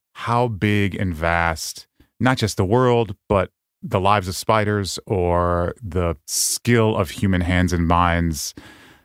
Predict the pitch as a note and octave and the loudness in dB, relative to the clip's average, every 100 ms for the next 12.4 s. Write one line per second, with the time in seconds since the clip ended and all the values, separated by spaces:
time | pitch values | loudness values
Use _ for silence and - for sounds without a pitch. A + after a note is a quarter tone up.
0 | _ - C#3+ D3 C3+ B2+ G#2 G2 G2+ A#2 | _ 0 4 4 2 2 2 2 2 2
1 | C3 - - - _ - B2+ C3 - F#2+ | -2 0 -4 -4 _ -2 0 2 2 0
2 | F2+ F#2+ G2 F2 F2 E2+ E2 D#2+ - F2+ | 0 0 0 2 2 0 0 -2 -2 -4
3 | - - G2+ F#2 F#2 - F#2+ D#2+ - E2+ | -2 0 2 4 2 0 -6 -6 -4 0
4 | F2 F2 F2 - - - G#2 F#2 F2 E2 | 2 2 0 -4 -6 -2 0 0 0 -4
5 | - - F2 C#2+ C#2+ _ _ - G2 F2 | -6 -4 -6 -6 -18 _ _ -4 -2 0
6 | E2 G2+ F2+ F2+ F#2+ G#2+ - - C#3 C3+ | -2 -2 0 0 0 0 -2 2 4 4
7 | C#3 C3+ A2+ A#2 A2 B2+ A2 A#2 G#2+ G#2+ | 4 4 2 -2 -2 -4 -2 -2 -2 -2
8 | A2+ A2+ G#2 F#2+ F2+ F2+ E2+ E2 D#2+ C#2+ | -2 0 0 0 0 -2 -2 -2 -4 -8
9 | _ - - _ _ B2 A2 F#2+ - A2 | _ -20 -20 _ _ 0 2 0 0 0
10 | G2 - G2 F2 C#2+ _ _ _ G2+ - | 0 0 0 -2 -6 _ _ _ -4 -2
11 | F2 D#2+ D2 C#2+ _ _ _ - F#2+ F#2 | -2 -2 -4 -10 _ _ _ -6 -2 0
12 | F2+ E2 - - | 2 0 -4 -14